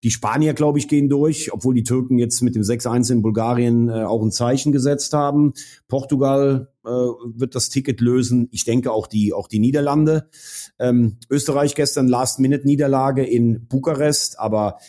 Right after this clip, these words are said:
ich glaub, das wird trotzdem reichen. Da geht's dann zwischen Bosnien und Rumänien um Platz zwei. Die Norweger haben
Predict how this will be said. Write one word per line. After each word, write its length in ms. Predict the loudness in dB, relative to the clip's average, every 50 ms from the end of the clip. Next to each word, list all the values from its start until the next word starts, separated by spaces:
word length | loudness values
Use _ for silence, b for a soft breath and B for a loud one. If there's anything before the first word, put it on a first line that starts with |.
| B B
ich 80 | -14 -6
glaub, 180 | -6 -4 -4
das 180 | -4 -6 -4 -4
wird 140 | -6 -6 -4
trotzdem 540 | -6 -4 -4 -4 -4 -2 0 0 0 -2 -4 _
reichen. 480 | -4 -2 0 0 0 0 0 0 0 0
Da 80 | 2
geht's 160 | 0 -2 0 0
dann 100 | -2 0
zwischen 300 | 0 -2 -2 0 0 0
Bosnien 380 | 0 -2 0 0 0 2 2 2
und 60 | 2
Rumänien 420 | 2 2 2 2 2 2 2 0
um 100 | 0 -2
Platz 300 | -2 -2 -4 -2 -4 -4
zwei. 400 | -2 -2 0 0 0 0 0 -2 B B B B B B B B _ _ _
Die 80 | 0 2
Norweger 720 | 2 2 2 2 2 0 0 0 0 0 0 -2 -4 -6 -6
haben 460 | -4 -2 0 2 2 2 2 0